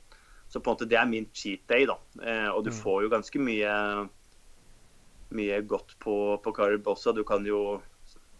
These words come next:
Speaker 1: spise mye sånn vingott-, vingummigodteri. Det er jo bare karbohydrater, så du trenger ikke å,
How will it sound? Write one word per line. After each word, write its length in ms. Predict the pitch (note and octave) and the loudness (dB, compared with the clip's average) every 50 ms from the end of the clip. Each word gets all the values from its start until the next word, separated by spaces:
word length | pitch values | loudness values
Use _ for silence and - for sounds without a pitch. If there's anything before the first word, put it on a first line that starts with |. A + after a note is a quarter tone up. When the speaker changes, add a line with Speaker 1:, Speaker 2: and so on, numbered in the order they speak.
| - - - - | -20 -20 -20 -20
Speaker 1:
spise 400 | - - - A#2+ G#2 G2+ - C3 | -20 -8 -2 -2 -2 -2 -2 -4
mye 160 | B2 A2+ G#2+ | -2 -2 -2
sånn 400 | G#2 - G#2+ G#2 G2+ G2 G#2 G2+ | -2 -2 -4 -6 -6 -6 -8 -4
vingott-, 560 | G#2+ B2 B2 A2+ G#2 G#2 G2 G#2 - - - - | -2 0 0 0 0 0 0 -2 -2 -2 -8 -8
vingummigodteri. 960 | B2 A#2 B2 A2+ G#2 G2+ G2 G2 G2 G2+ G#2 G#2 G#2 G2 - A#2+ A#2+ C#3 C#3 | -4 -2 0 -2 -2 -2 -4 -4 -2 -2 0 0 0 0 2 2 2 4 4
Det 100 | A#2+ A#2 | 4 6
er 140 | G#2+ G2+ G2+ | 6 6 4
jo 60 | G2+ | 2
bare 500 | G2+ G#2 G2 F#2+ F#2 F#2 F#2+ G2 G2+ G2+ | 4 4 4 4 4 2 2 2 0 -2
karbohydrater, 640 | - - G2+ F#2+ F#2 G2 G2 G#2 A2 A2 A#2 - | 0 0 -2 0 2 0 0 2 2 0 0 0
så 140 | - - G#2+ | -6 -10 -8
du 80 | G#2+ A2 | -8 -8
trenger 380 | - - G2+ F2+ F2+ G#2 B2 C3+ | -4 -4 -4 -4 -2 0 0 0
ikke 160 | B2+ - A2 | 0 0 -2
å, 380 | F#2+ F#2+ G2 F#2+ F#2+ F#2+ G2 | 0 2 2 2 2 0 -2